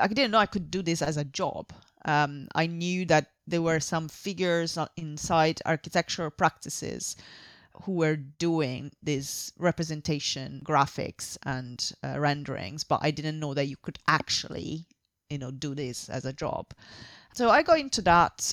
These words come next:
I watched a lot of tutorials. I think the very first person I started to follow was Alex, uh,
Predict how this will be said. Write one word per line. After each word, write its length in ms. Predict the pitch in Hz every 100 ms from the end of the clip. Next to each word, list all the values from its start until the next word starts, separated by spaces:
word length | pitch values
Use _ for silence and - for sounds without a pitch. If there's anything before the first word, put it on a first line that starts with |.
| -
I 300 | 180 175 175 - _
watched 280 | 196 180 -
a 40 |
lot 140 | 214 208
of 100 | 196
tutorials. 920 | 185 - 175 175 175 170 170 - - -
I 120 | 180
think 400 | 196 190 180 - _ _ -
the 140 | 185
very 380 | 160 190 180 180
first 800 | 170 - 185 175 - - - _
person 440 | 202 185 180 190 165
I 40 |
started 360 | - 180 175 180
to 120 | 180
follow 640 | - 190 180 196 208 220 - - - -
was 500 | 170 160 160 - -
Alex, 500 | 165 170 175 - - -
uh, 200 | 180